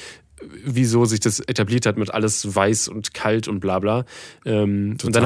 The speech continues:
Speaker 1: haben wir,
Speaker 2: ne?
Speaker 1: und dann haben wir halt
Speaker 2: Find ich
Speaker 1: mal
Speaker 2: auch ganz
Speaker 1: nachge-,
Speaker 2: merkwürdig.
Speaker 1: genau, dann haben wir halt nachgefragt, so, okay, aber wa-, warum, woran liegt denn das? Du kennst dich ja scheinbar aus. Und hat sie, äh, ganz nett, äh, und so ein bisschen ausgeholt und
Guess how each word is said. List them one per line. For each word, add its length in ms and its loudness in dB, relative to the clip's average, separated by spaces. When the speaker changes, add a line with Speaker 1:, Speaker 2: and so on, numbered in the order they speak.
Speaker 1:
haben 40 6
wir, 200 6
Speaker 2:
ne? 60 2
Speaker 1:
und 120 0
dann 100 4
haben 140 2
wir 100 4
halt 80 4
Speaker 2:
Find 140 0
ich 40 4
Speaker 1:
mal 20 2
Speaker 2:
auch 100 6
ganz 140 4
Speaker 1:
nachge-, 80 2
Speaker 2:
merkwürdig. 420 -4
Speaker 1:
genau, 140 2
dann 80 0
haben 100 0
wir 80 2
halt 80 0
nachgefragt, 580 0
so, 120 -2
okay, 280 0
aber 200 0
wa-, 280 0
warum, 360 2
woran 300 0
liegt 160 0
denn 140 0
das? 180 -2
Du 80 -4
kennst 220 -2
dich 100 -4
ja 100 2
scheinbar 340 0
aus. 220 2
Und 80 0
hat 120 -4
sie, 140 -2
äh, 280 2
ganz 220 2
nett, 400 4
äh, 140 4
und 180 4
so 80 0
ein 20 2
bisschen 180 2
ausgeholt 680 4
und 320 -2